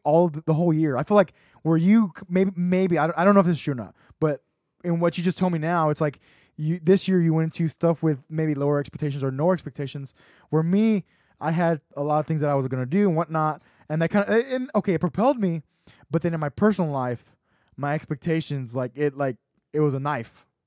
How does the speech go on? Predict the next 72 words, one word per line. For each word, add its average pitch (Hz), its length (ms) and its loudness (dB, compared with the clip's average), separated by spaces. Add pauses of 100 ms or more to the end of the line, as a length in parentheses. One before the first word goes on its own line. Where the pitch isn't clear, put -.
It 147 100 -8
was, 139 120 -2
it 143 100 0
was 143 120 0
a - 20 -18
double-edged 151 380 -2
sword, 160 220 2
and, 147 80 -4
like, 135 140 -6
okay, 160 240 -2
it 160 40 0
was 165 180 -2
good, 202 440 0 (600)
but 160 140 0
then, 175 140 -2
like, 165 200 -4
it 160 80 -6
took 202 160 2
me 196 80 2
a 170 40 2
long 170 220 0
time 165 240 -4
to 151 80 -8
let 143 260 -2 (440)
some 165 260 -2
things 151 300 -6
go 107 320 -4 (640)
that 131 100 -2
were 135 80 0
detrimental 135 380 -8
to 131 100 -10
my 123 300 -6
men-, 139 180 -6 (340)
and 180 140 0
what 180 80 4
I'll 180 60 4
say, 175 140 -2
my 151 140 -4
mental 151 300 -6
health. 101 320 -10 (320)
You 147 60 -8
know, 143 60 -4
I, 143 160 -2
I - 20 0
briefly 160 300 0
talked 139 200 -4
about 127 340 -6
the, 127 100 -8
the, 117 200 -8 (160)
some 135 160 -8 (120)
issue 147 280 -6
that 127 100 -4
I 123 40 -4
was 123 120 -4
having, 123 360 -6 (420)
uh, 120 280 -6 (180)
when 170 200 0
we, - 60 -12
the 160 160 0
podcast 175 380 0
when 156 80 -4
we 151 40 -4
were 147 80 -4
in 135 60 -6
Nashville, 135 340 -6
which 123 140 -6
is, 117 80 -10
I 120 60 -8
think, 127 160 -12
episode 120 260 -12
forty-eight. 113 420 -10
I'll, 127 160 -8